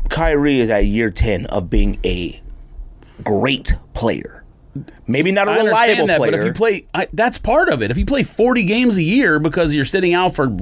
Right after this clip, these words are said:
Speaker 2: whatever reason it is, you'd wanna sit out, your personal reasons, or you got injured or whatever, that's a factor in, are you a Hall of Famer? You, Kyrie can't retire today and be a Hall of Famer. I'm sorry. No, that's not a, no.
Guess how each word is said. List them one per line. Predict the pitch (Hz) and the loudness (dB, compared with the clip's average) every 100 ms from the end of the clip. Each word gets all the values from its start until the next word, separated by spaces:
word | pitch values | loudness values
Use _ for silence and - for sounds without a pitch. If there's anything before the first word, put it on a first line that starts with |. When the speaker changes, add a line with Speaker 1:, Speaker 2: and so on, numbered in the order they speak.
| 110 | -2
Speaker 2:
whatever | 107 117 151 160 | 0 2 2 2
reason | 175 147 113 | 2 2 2
it | 98 | 0
is, | 98 87 | 0 2
you'd | 98 98 | 2 0
wanna | 95 107 | 0 -2
sit | 120 | -2
out, | 113 123 120 | 0 0 0
your | 107 | 0
personal | - 120 123 | 0 0 -2
reasons, | 123 123 120 113 | -2 -2 0 0
or | 104 | -2
you | 101 | -2
got | 107 | -2
injured | 135 131 127 | 0 0 0
or | 135 | 0
whatever, | 135 127 | 0 0
that's | 107 131 139 | 0 -2 -2
a | |
factor | 131 - 156 - 123 | -6 -4 -4 -4 -4
in, | 98 | -4
are | - 117 | -2 -2
you | 127 120 | 0 0
a | |
Hall | 117 120 | 0 0
of | 101 | 0
Famer? | 151 - - - - - - - - - - - - - - - - - - | -2 -4 -8 -16 -16 -14 -14 -14 -16 -18 -18 -20 -20 -20 -20 -20 -20 -18 -12
You, | 170 | -12
Kyrie | - - 240 285 262 | -10 -2 2 4 2
can't | 262 240 | 2 0
retire | 202 165 208 202 | 0 0 2 2
today | 170 190 | 2 2
and | 170 147 | 2 2
be | 160 | 2
a | |
Hall | 151 139 | 2 2
of | |
Famer. | 143 85 90 | 2 0 0
I'm | 127 | 0
sorry. | 131 85 62 | 0 -2 -2
No, | 90 123 113 - - | -2 -2 -2 -4 -6
that's | 127 | -4
not | 147 156 143 | 0 0 0
a, | 139 | 0
no. | 127 - | 0 -2